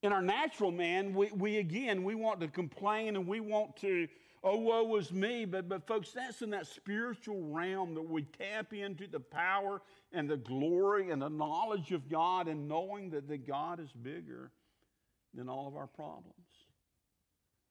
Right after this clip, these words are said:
And David says, "I just want to bless the Lord at all times, and that his praise will continually be in my mouth."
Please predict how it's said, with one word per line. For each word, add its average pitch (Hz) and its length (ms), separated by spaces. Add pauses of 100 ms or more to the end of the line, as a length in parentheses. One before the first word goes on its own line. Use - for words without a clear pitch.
(460)
And 147 260
David 165 300
says, 156 320 (280)
"I 214 60
just 233 220
want 160 100
to 135 80
bless 151 400
the 147 60
Lord 143 320
at 139 100
all 143 380
times, 139 420 (1700)
and 156 160
that 151 100
his 139 120
praise 175 420
will 139 80
continually 139 640
be 147 340 (760)
in 139 80
my 135 160
mouth." 135 340